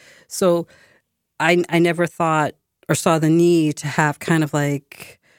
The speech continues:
a whole other set of rules or, or even have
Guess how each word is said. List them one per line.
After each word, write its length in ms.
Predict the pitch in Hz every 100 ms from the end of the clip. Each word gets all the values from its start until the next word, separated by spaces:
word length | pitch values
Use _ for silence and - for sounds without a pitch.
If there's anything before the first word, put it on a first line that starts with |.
| _ _
a 100 | 151
whole 720 | - 190 175 165 160 160 156 _ _ _ _ -
other 280 | 156 170
set 400 | 156 - 165 156 -
of 300 | 151 139 147
rules 840 | 202 262 220 165 160 165 - - _ _ _ _ _ _ _ _ _ _ _ _ _ _ _ _ -
or, 600 | 180 170 160 160 165 -
or 200 | 180 185
even 720 | 233 233 220 196 175 165 165 156 _ _ _ _ _ _ _ _ _
have 640 | - - 208 180 175 160